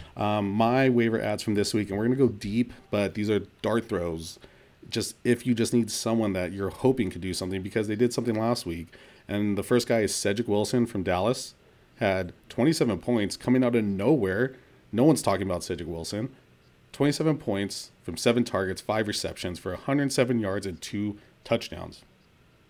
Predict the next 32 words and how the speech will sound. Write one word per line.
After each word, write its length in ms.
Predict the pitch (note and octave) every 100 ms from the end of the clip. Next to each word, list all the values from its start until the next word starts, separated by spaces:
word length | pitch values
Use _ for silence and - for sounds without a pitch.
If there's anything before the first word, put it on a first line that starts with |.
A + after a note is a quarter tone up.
| - -
versus 400 | G2+ A#2 C#3 A#2+
Seattle. 440 | A#2 A2 G#2+ - - - - _ _ -
Really 240 | A2 C3 C#3
thought 140 | B2
it 20 |
was 120 | A#2+
gonna 80 | A#2
be 120 | A2+
a 60 | A2
CeeDee 320 | - B2 A#2
Lamb 260 | A#2 A#2 A2+
day. 300 | A#2 A2+ A2 - _ _ _ _
Really 240 | F2+ G#2+ G#2+
thought, 480 | A2 G#2+ G#2+ G#2+ - - _ -
you 80 | G2
know, 80 |
Michael 240 | F#2 G2 G2+
Gallup 300 | G2 G2 F#2+
did 100 | G2
all 80 | G2
right, 360 | G2 G2 F#2+ F2+ -
Cooper 240 | - F#2+ G2+
did 120 | F#2+
all 60 |
right, 160 | F#2+ F#2+ - _
but 140 | - G2
Cedric 260 | A#2 A#2
Wilson 260 | A2+ A2 A#2
came 240 | - A2+
out 200 | G#2 G#2
of 80 | G#2+
nowhere. 600 | G#2+ G2 A2 G#2+ F2+ D2